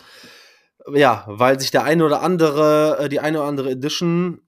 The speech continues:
oder der letztjährige undrafted Rookie oder Free Agent teilweise schon an Kendall Wilder vielleicht vorbeischiebt, dass der um Roster-Spot zittern muss. Ich mein,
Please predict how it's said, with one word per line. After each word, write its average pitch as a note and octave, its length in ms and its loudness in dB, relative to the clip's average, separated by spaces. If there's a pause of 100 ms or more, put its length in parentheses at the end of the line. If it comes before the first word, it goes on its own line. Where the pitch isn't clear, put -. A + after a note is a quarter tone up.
oder C3 500 0
der B2 500 -2
letztjährige C3+ 680 -4
undrafted C3 880 -4
Rookie C3 520 -4
oder A#2+ 580 -2 (160)
Free C#3 300 -4
Agent C3 500 -4 (1700)
teilweise D#3 640 2
schon D3+ 340 0
an C3+ 400 -4
Kendall C#3 340 -4
Wilder C#3+ 480 -2
vielleicht - 520 -8
vorbeischiebt, E3 640 -2
dass B2 120 -6
der C#3+ 160 -2
um C3+ 140 -2
Roster-Spot E3+ 760 -4
zittern E3+ 580 -6
muss. E3 320 -2 (960)
Ich - 80 -12
mein, D3+ 400 0